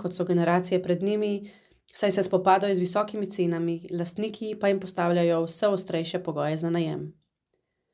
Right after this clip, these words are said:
Velik faktor, ki tu igra pomembno vlogo, so tudi negotove oblike zaposlitve in nizke plače, ki mladim otežujejo osamosvajanje, kar pa se kaže tudi tako,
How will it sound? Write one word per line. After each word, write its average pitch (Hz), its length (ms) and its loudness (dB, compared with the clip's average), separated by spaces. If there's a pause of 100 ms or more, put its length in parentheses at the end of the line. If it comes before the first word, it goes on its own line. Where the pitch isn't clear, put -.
(340)
Velik 262 240 4
faktor, 165 540 -2
ki 180 160 -10
tu 185 120 2
igra 180 240 4
pomembno 208 360 2
vlogo, 165 420 2 (300)
so - 180 -6
tudi 214 340 -2
negotove 208 440 2
oblike 196 340 2
zaposlitve 185 640 0
in 185 140 6
nizke 185 320 -2
plače, 190 560 2 (320)
ki 202 160 -4
mladim 202 320 2
otežujejo 190 560 4
osamosvajanje, 165 800 -6 (320)
kar 185 240 0
pa 185 80 0
se 185 160 -2
kaže 190 320 2
tudi 180 200 4
tako, 185 360 2